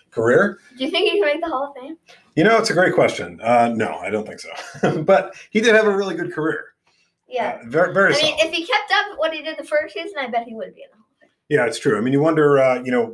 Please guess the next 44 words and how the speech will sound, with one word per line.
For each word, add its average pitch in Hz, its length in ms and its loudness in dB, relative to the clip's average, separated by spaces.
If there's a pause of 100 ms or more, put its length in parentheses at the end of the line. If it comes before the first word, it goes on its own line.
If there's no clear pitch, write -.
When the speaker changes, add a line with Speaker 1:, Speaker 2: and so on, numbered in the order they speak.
Speaker 1:
what 131 200 0
was, 127 220 -4
uh, 120 140 0
what 127 140 -6
was 110 100 -4
different, 143 240 0
maybe 131 160 0
just - 280 -10 (100)
l-, 120 160 -10
less, 127 280 0
uh, 117 200 -2
less 127 180 -6
talent 131 300 -4
around 127 200 -2
him, 127 80 -2
more 117 180 -2
opportunities 123 520 -6
perhaps 123 360 -6
that 120 160 -8
first - 260 -8
year, 117 260 -4 (300)
uh, 117 60 -8
averaging 131 460 2
up 127 140 0
over 117 180 2
thirty-seven 123 540 0
minutes 117 240 -4
per 101 140 -8
game 117 260 -4
in 110 80 -6
his 107 100 -8
first - 280 -4
season 120 320 -4
in 104 100 -4
nineteen 110 260 -6
fifty-three 110 420 -6
fifty-four. 123 580 -6 (100)
Speaker 2:
I - 40 -10
mean, 247 160 2
maybe 277 180 4
he 392 220 2
just 262 200 -2
stayed 554 300 2
there. 605 200 -6